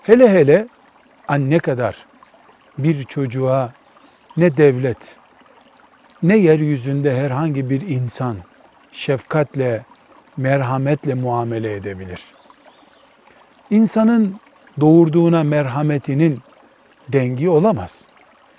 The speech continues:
Ama buna rağmen bir anne çocuk döver mi? Döver.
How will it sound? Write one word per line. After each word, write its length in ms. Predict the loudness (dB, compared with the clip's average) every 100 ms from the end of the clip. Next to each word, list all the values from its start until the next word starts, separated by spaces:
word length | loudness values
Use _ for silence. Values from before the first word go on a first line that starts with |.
| _ _
Ama 240 | -4 -2 0
buna 260 | 0 0
rağmen 420 | 0 -4 -4 -6 -8 _ _ _ _ _ _ _ _ _ -4
bir 200 | -2 -2 -6
anne 480 | -4 -4 -2 -4 -4 _ _ _ _ _ _ _ _ _
çocuk 460 | -6 -4 -4 -8 -6
döver 380 | -4 -2 -2 -4
mi? 240 | -8 -10 -16 _ _
Döver. 400 | 0 2 0 -4